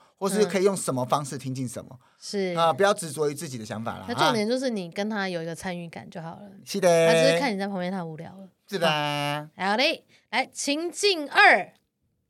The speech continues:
Speaker 1: Two。
Speaker 2: 嘿，可能有人煮了一道菜，
Speaker 1: 哎呦。
Speaker 2: 或者他做了一个什么手工艺品，
Speaker 1: 嗯哼。
Speaker 2: 好，放你面前，哎，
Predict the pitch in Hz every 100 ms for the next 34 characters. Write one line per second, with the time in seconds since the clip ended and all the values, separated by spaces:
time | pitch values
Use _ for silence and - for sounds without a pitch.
0 | _ - - 359 202 127 _ _ - 175
1 | 160 - _ _ _ _ - - 170 165
2 | 160 165 165 170 170 180 202 185 175 226
3 | 302 277 - 285 202 _ _ _ _ _
4 | _ _ _ _ _ _ _ - 131 208
5 | 190 175 170 214 208 311 226 180 190 196
6 | 175 165 165 170 165 151 - 160 240 294
7 | 247 - 151 _ - 185 190 269 156 143
8 | - 226 262 233 254 247 226 202 339